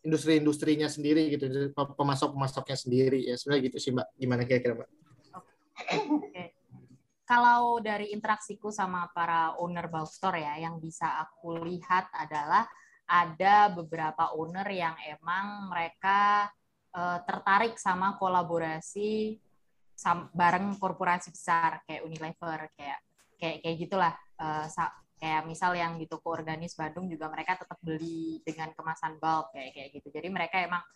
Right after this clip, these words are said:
Speaker 2: lampu hijau aja gitu kalau kolaborasi sama mereka. Tapi ada juga bulk store yang say no to them.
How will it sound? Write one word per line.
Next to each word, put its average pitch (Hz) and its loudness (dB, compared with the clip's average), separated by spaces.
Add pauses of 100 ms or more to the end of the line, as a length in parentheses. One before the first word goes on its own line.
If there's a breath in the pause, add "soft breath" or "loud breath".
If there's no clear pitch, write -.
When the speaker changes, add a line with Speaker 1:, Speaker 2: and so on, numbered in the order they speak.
(380 soft breath)
Speaker 2:
lampu 202 8
hijau 190 4
aja 214 6
gitu 196 -2
kalau 165 -6
kolaborasi 160 -2
sama 151 -8
mereka. 143 -10
Tapi 151 -6
ada 220 4
juga 180 2 (340)
bulk 190 6
store 269 4
yang 262 8 (580)
say 254 2
no 269 2
to 226 -6
them. 156 -4